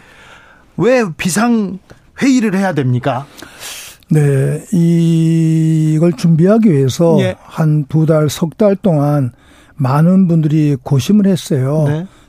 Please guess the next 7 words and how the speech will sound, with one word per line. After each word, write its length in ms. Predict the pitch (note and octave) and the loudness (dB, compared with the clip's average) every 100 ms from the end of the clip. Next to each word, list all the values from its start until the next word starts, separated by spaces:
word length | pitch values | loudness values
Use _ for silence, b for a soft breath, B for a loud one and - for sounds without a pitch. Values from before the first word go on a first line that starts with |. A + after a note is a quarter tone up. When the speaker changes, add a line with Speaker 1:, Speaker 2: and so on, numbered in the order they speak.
| - | -8
Speaker 2:
지난해 720 | - E3+ E3 D#3+ D#3 D#3 D3 | -2 0 0 0 0 -2 -4
십일월부터, 1400 | - F#3 F3 F3 D#3+ D#3+ D#3 C3 E3+ - B2+ C#3 C#3 A#2 B B B B B B B | -8 -6 -2 0 0 0 -2 -4 -6 -4 -4 -4 -6 -8 B B B B B B B
아, 580 | D3 C3 C3 C3 C3+ C3+ - _ - | -8 -8 -8 -10 -12 -16 -20 _ -6
이 120 | D#3+ | -4
어려운 400 | C#3 D3+ F3 F3+ | -2 0 0 0
시대 240 | - G#3 | 0 -2
때 560 | G#3 - D3 D3 C#3+ B2 | -2 -2 -2 -2 -2 -6